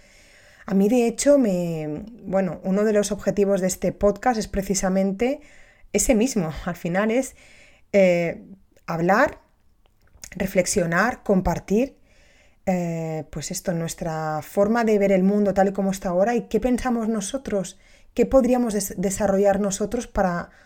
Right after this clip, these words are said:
pues para, para frenar todo este, esta hecatombe, ¿no?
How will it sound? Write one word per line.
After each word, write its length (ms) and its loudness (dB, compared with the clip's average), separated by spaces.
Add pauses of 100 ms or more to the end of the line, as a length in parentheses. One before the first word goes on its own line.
(280)
pues 200 -6
para, 580 -2 (580)
para 200 -10
frenar 460 -4
todo 260 -4
este, 540 -6
esta 260 -2
hecatombe, 680 -4
¿no? 240 -8